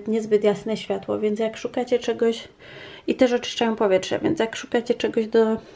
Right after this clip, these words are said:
niezbyt jasnego pomieszczenia, y, to te kwiatuszki się fajnie sprawdzą. Y, w kuchni mam takie, to ja na to wam zawsze mówiłam zielistka, ale to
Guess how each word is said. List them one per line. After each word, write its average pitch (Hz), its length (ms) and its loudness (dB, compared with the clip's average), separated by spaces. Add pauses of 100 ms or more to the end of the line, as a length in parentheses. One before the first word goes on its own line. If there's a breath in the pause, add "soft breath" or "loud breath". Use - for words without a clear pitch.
(240 loud breath)
niezbyt 233 420 4
jasnego 220 600 0
pomieszczenia, 254 720 2 (880 loud breath)
y, 220 300 -2
to 233 140 -2
te 233 180 -2
kwiatuszki 226 600 -6
się 226 160 -6
fajnie 214 320 0
sprawdzą. 226 580 2
Y, 214 1040 4
w - 200 -2
kuchni 311 560 8
mam 226 440 2
takie, 208 460 -2
to - 240 -2
ja 247 180 2
na 277 160 8
to 240 120 2
wam 226 180 2
zawsze 226 240 0
mówiłam 214 340 4
zielistka, 196 440 2
ale 190 140 -2
to 202 340 0